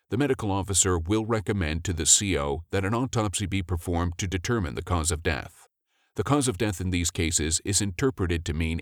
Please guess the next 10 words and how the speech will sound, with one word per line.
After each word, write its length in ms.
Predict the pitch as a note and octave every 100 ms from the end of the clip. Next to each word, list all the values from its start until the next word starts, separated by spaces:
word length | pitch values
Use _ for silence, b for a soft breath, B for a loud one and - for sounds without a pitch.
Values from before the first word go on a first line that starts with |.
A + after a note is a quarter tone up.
| -
any 260 | B2 C3+
correlation 760 | - G2+ G#2+ G#2+ G2 B2 - B1
between 380 | - - F2 D#2
pathological 840 | - G2+ G2+ G#2+ F#2+ F2+ - E2+
evidence 480 | F2+ G#2+ G#2+ G#2+ - - _ _
and 220 | G2 G#2
the 160 | B2 -
accident 520 | F#2 E2+ - F2 E2
cause 420 | - F#2 C#2+ B1+ -
factor. 560 | - F#2+ D#2+ - G1+